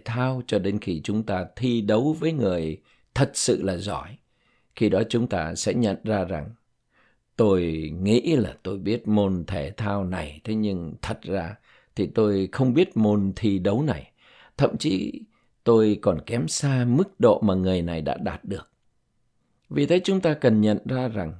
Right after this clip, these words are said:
cả trong sự cầu nguyện cá nhân lẫn đời sống cầu nguyện tập thể là điều được nhấn mạnh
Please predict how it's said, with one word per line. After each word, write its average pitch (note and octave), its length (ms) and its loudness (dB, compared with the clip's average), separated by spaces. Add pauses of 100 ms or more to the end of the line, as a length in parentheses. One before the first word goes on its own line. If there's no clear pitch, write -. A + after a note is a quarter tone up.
(160)
cả E2+ 380 -8
trong A#2 180 -2
sự - 320 -6
cầu A#2+ 260 6
nguyện A#2 340 2
cá D3 120 -2
nhân E3+ 300 2 (420)
lẫn - 320 0
đời F2 260 2
sống B2+ 300 0
cầu A2 220 4
nguyện G#2 320 2
tập G2 180 -2
thể F#2 300 -6 (500)
là G#2+ 160 0
điều G2+ 180 2
được F2+ 200 -2
nhấn C#3+ 280 4
mạnh C3 220 -2